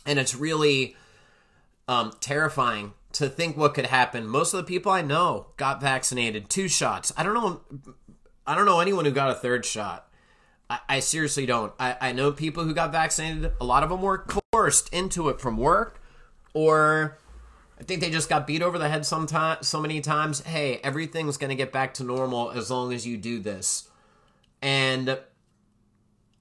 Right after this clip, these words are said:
you know, I don't, I don't know any of them who got a third or fourth shot. I think the demand for the infant shots is gonna be super minuscule. I think anyone who got it already got it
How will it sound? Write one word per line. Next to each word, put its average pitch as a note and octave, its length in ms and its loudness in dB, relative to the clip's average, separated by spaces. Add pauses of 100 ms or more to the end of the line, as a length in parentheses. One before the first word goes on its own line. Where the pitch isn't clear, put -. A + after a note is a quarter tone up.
you C#3 120 -4
know, C3 120 -4
I C3 100 4
don't, C#3 180 0
I C#3 80 4
don't C#3+ 100 4
know C3+ 240 2
any C#3 220 2
of B2 60 0
them B2 160 -2
who B2 120 -4
got A#2 180 0
a A2+ 60 -4
third A#2+ 300 -2
or A2+ 80 -2
fourth A#2 320 -4
shot. A2 360 0
I A#2+ 120 2
think B2 200 -4
the B2 100 -4
demand A2+ 520 -4
for B2 260 -2
the A2+ 200 -8 (100)
infant C#3+ 380 -4
shots C#3 500 0
is A2+ 200 -8
gonna A#2+ 260 -6
be A2+ 320 -8
super D#3 320 -4
minuscule. D#3 920 -2
I B2+ 80 -2
think C3+ 320 -4
anyone C#3+ 340 0
who C#3 120 0
got B2 260 -2
it D3 100 2
already A#2+ 300 -2
got A#2 300 -2
it E3 240 -8